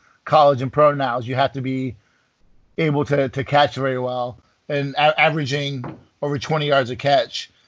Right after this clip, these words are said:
and a touchdown thirty-three percent of the time you catch the ball, that, that, that, that's,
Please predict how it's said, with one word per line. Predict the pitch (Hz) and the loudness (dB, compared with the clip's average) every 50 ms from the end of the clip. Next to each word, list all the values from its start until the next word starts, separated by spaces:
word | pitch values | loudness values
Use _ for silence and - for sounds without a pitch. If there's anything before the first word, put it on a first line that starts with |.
| _ _ _ _ | _ _ _ _
and | - 143 139 135 131 | -6 -4 -2 -2 -2
a | 131 | -4
touchdown | - - 151 147 139 - - 156 139 139 139 139 135 _ 135 135 131 135 127 110 - _ _ _ _ _ _ _ _ _ _ _ _ _ | 0 0 0 0 0 -2 -4 -4 -2 -2 -2 -6 -8 _ -8 -8 -8 -8 -10 -12 -16 _ _ _ _ _ _ _ _ _ _ _ _ _
thirty-three | - - 165 156 151 - - 160 | 0 0 2 2 0 -2 -6 -6
percent | 135 143 - - 156 147 | -6 -6 -6 -4 -4 -4
of | 143 135 | -4 -6
the | 123 123 | -6 -4
time | - 139 143 139 135 | -2 0 0 0 -2
you | 131 | -2
catch | - 143 139 101 | -2 -2 -2 -2
the | 117 | -6
ball, | 120 120 127 127 135 143 147 143 135 _ _ - _ _ _ _ _ _ _ _ _ _ _ | -4 0 2 2 4 4 2 0 -2 _ _ -20 _ _ _ _ _ _ _ _ _ _ _
that, | - 139 131 131 | -8 -8 -6 -6
that, | 139 139 135 | -8 -4 -2
that, | 147 143 143 139 | -2 -2 2 4
that's, | 147 147 147 139 - - - | 4 4 4 2 -2 -10 -20